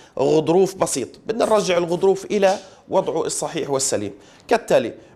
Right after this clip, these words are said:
بنرجع الرقبة إلى الخلف، ومن ثم بنثنيها إلى الخلف نص دقيقة،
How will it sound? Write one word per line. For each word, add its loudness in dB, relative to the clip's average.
بنرجع 0
الرقبة 0
إلى 0
الخلف، -2
ومن -4
ثم -4
بنثنيها 0
إلى 2
الخلف 0
نص 0
دقيقة، -2